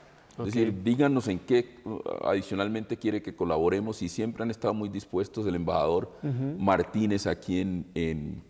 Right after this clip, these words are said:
Speaker 1: en, en Bogotá, que hace parte obviamente de los acompañantes, siempre está muy atento a ese proceso. Y, y lo que, ah, yo he visto que cada vez que hay,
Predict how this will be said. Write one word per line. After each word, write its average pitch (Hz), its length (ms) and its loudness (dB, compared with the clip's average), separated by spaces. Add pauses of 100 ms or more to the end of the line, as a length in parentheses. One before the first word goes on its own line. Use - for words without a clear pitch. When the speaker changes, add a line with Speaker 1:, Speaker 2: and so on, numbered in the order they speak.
(460)
Speaker 1:
en, 80 240 2
en 80 180 2
Bogotá, 80 460 4
que - 160 4
hace 87 240 2
parte 90 380 2
obviamente 87 460 -2
de 82 180 2
los 73 300 -4
acompañantes, 80 880 -2
siempre 82 280 -6
está 80 200 -4
muy 85 160 -2
atento 78 340 -2
a 78 60 2
ese 78 160 -2
proceso. 80 540 -2 (540)
Y, 104 540 4
y 104 120 2
lo 104 280 4
que, 98 240 6
ah, 92 160 6 (160)
yo 107 80 4
he 110 40 6
visto 131 280 0
que - 340 -4
cada 135 300 6
vez 139 160 4
que - 180 -4
hay, 120 480 -2